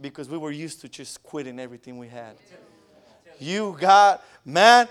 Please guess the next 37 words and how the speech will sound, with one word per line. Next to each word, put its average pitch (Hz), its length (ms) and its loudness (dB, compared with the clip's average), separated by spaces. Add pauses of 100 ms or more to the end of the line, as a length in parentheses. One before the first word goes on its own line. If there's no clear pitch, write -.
(160)
you 165 120 -4
went 185 280 0
to 226 100 -4
the 214 120 0
dope 190 440 4
man. 143 260 -2
Hello, 170 460 2
operator. 147 680 -2 (260)
You 190 240 -6
got 214 280 6
mad 233 340 6
and 202 140 -4
you 208 80 -6
wanted 214 240 0
to 196 40 -6
be 214 120 -2
rebellious 208 400 0
with 214 100 -6
your 214 100 -10
parents 233 300 -4
and 190 80 -10
you 190 80 -10
went 220 140 -6
to - 80 -8
the 202 100 -2
dance, 214 380 0
amen. 175 420 -4 (760)
Uh, 135 340 -6
hello, 180 440 0
opera-, 151 320 0
I 202 220 4
know 208 340 4
some 175 240 -4
of 165 100 -4
us, 156 220 0
we 180 220 -10
just - 360 -10